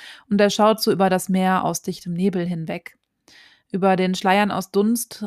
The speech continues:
ragen dann weitere mit Bäumen bewachsene Felsen heraus.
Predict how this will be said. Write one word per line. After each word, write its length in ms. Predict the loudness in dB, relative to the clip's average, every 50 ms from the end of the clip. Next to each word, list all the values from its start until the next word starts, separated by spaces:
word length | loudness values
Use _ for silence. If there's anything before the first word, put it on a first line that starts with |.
| -4 -2
ragen 320 | 0 0 0 -2 -4 -4
dann 180 | -2 -4 -4 -2
weitere 560 | -2 -2 -2 -4 -6 -10 -10 -8 -8 -8 -8
mit 320 | -10 -12 -14 -16 -20 -16 -8
Bäumen 400 | -4 -4 -2 -2 -2 -2 -2 -2
bewachsene 500 | -4 -4 -4 -4 -6 -6 -10 -12 -12 -12
Felsen 520 | -12 -8 -6 -4 -4 -4 -4 -6 -8 -12 -10
heraus. 520 | -10 -12 -12 -12 -12 -12 -12 -14 -16 -20